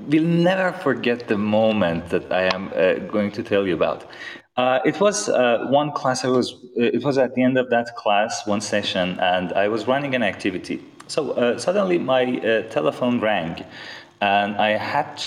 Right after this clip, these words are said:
to leave the class for a few seconds. So as I came back, I saw that the students were, uh, raving and, uh, about the activity and how engaged they were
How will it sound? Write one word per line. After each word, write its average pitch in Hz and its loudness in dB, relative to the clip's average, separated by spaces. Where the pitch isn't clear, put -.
to 147 -4
leave 123 -2
the 104 -4
class 87 -4
for 95 2
a 87 2
few 92 -6
seconds. - -6
So 175 2
as 151 0
I 156 0
came 190 0
back, 104 -2
I 139 0
saw 147 2
that 107 0
the 123 0
students 131 -4
were, 120 0
uh, 98 -2
raving 117 -2
and, 92 0
uh, 117 4
about 127 0
the 127 2
activity 110 -2
and 107 0
how 131 0
engaged 127 2
they 92 2
were 82 -4